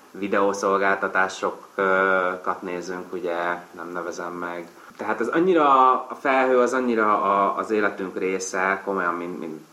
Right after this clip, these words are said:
mint a kenyér. Tehát én, ö, én, oké, I T-ba dolgozom régóta, és, ö, én, én még inkább látom,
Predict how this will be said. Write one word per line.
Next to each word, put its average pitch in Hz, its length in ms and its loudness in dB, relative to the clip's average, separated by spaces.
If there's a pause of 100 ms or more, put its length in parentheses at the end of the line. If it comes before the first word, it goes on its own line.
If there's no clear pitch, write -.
mint 78 120 -10
a - 140 -10
kenyér. 73 500 -10
Tehát - 320 -6
én, 95 160 -2
ö, 98 180 2 (760)
én, 98 260 -6 (140)
oké, 107 220 -2 (180)
I 120 80 0
T-ba 98 120 -2
dolgozom 98 920 -2
régóta, 107 760 2
és, 95 340 -4
ö, 95 180 0 (220)
én, - 160 -12 (260)
én 98 120 -4
még 117 220 2
inkább 123 320 2
látom, 113 580 0